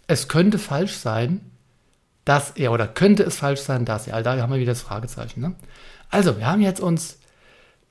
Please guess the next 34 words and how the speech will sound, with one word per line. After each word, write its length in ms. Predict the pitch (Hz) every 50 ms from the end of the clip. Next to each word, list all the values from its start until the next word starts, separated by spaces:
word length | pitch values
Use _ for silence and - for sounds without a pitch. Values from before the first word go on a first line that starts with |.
| _ _ _
fünf 500 | - - - - - 226 254 277 262 -
Kognitionen 600 | - 214 196 170 180 156 - - 165 175 208 214
angeguckt, 720 | - - 202 208 214 208 - - 247 254 - - - - -
die 160 | 165 165 -
aber 240 | 156 147 160 - -
in 160 | 175 151 139
drei 260 | - 143 139 170 180
Kategorien 500 | - 160 139 147 143 139 139 208 254 262
drin. 120 | 247 180
Ich 60 | 160 -
fasse 220 | - 160 156 156
also 140 | 151 143 139
kurz 200 | - 180 175 -
zusammen, 280 | - 127 135 170 208
wie 80 | 220 233
ihr 80 | 208 202
merkt. 220 | 208 220 214 -
Ne? 120 | 175 180
Es 140 | 160 147 -
gibt 260 | - 156 - - -
Annahmen, 640 | 160 160 196 208 202 208 214 233 240 269 262 - - - - -
Bewertungen, 600 | - 156 135 123 143 147 165 165 175 170 147 139 143
Urteile. 420 | 165 180 180 - 180 185 202 208
Bei 140 | 165 151 156
den 200 | 151 139 - -
Annahmen 420 | 170 180 196 196 190 196 196 185
gibt 240 | 160 160 - - - 170
es 200 | 147 - - -
die 260 | 151 131 117 - - - - - - _ _ _ _ _ _ _ _ _ _ _ _ -
Glaubenssätze, 800 | - 135 170 202 226 214 220 214 214 208 - 247 240 240 233 -
die 80 | 139
sind 160 | 120 - 123
grundsätzlich 840 | 117 - 160 208 226 226 226 214 208 - 208 196 202 196 196 - -
gültig. 540 | - 190 185 185 190 196 196 180 - -